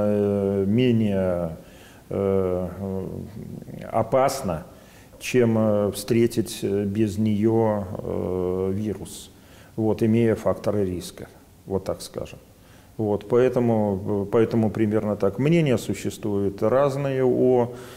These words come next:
э, некой побочке про-, провакцинации. В-, в-, с мо-, моей точки зрения, это моя точка зрения, они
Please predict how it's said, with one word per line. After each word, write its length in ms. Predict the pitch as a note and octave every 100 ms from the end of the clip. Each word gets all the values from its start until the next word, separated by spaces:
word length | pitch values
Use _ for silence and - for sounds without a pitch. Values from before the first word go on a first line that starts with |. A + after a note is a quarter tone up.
| - -
э, 220 | A2 G#2+
некой 360 | A2+ A#2 A2 G#2+
побочке 880 | A#2+ A2+ A#2 A2+ - G#2 G#2 G#2
про-, 300 | G2 A2+ G#2+
провакцинации. 840 | F#2+ A2 G#2+ G#2+ - G#2+ G#2 G2 G#2+
В-, 540 | G2+ G2+ G2 G#2 G2
в-, 80 | G2
с 100 | G#2
мо-, 160 | C3 C3+
моей 300 | B2+ D3 D#3+
точки 360 | D#3+ G2+ - F#2+
зрения, 300 | F#2 G2 F#2+
это 140 | G#2+
моя 240 | G#2 G2+
точка 360 | F2+ E2+ - F#2
зрения, 340 | F#2 F#2+ F#2+
они 200 | G#2 A#2+